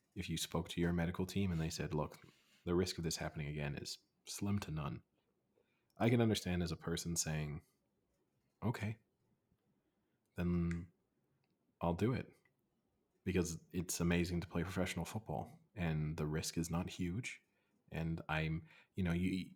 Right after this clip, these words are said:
you could probably have a doctor who says, "Look, the risk is one in ten million that this happens again." And then you'd start processing, "Well, how often do I put myself at risk of, you know, dying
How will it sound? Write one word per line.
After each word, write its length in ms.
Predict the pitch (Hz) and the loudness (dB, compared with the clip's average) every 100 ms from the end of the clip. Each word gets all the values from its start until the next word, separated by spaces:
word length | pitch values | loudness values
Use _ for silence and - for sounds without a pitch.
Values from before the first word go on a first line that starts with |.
| _ | _
you 120 | 113 | -4
could 120 | 98 | -2
probably 220 | 95 92 90 | 2 4 4
have 120 | 87 | 4
a 60 | |
doctor 320 | 82 90 - 87 | 2 2 2 2
who 140 | 85 | 2
says, 420 | - 82 82 85 87 - | 0 0 0 -2 -8 -4
"Look, 280 | 90 85 | -2 -2
the 220 | 82 80 82 | 0 -2 0
risk 320 | 85 82 - | -2 -2 -2
is 260 | 80 80 78 | -2 -2 -2
one 380 | 82 80 85 85 | 0 2 4 4
in 380 | 80 80 82 87 _ _ _ - | 2 0 -4 -8 _ _ _ -10
ten 360 | - 90 87 | -2 0 0
million 340 | 87 90 87 87 | 0 2 2 0
that 100 | 80 | 0
this 160 | 85 | -2
happens 340 | 85 87 87 87 | 0 2 0 0
again." 360 | 85 85 85 | 0 0 2
And 100 | 85 78 | 0 -2
then 120 | 80 - - - | -6 -12 -20 -12
you'd 140 | - 80 | -6 -2
start 260 | - 87 | 0 0
processing, 640 | - 85 85 85 - 82 78 | 0 0 0 -2 -2 -2 -2
"Well, 140 | 76 | -2
how 160 | - 85 | -2 0
often 280 | 82 - 82 | -2 -2 -2
do 100 | 82 | -2
I 40 | |
put 160 | 78 - | -4 -4
myself 380 | 82 - 80 - | -6 -6 -6 -8
at 60 | - | -6
risk 360 | 160 - - | -4 -4 -6
of, 160 | 73 - - - - _ - | -10 -14 -20 -20 -20 _ -20
you 80 | 85 | -18
know, 80 | - _ _ _ _ _ _ _ _ _ _ - | -18 _ _ _ _ _ _ _ _ _ _ -6
dying 500 | 98 82 82 82 80 | 0 2 4 2 0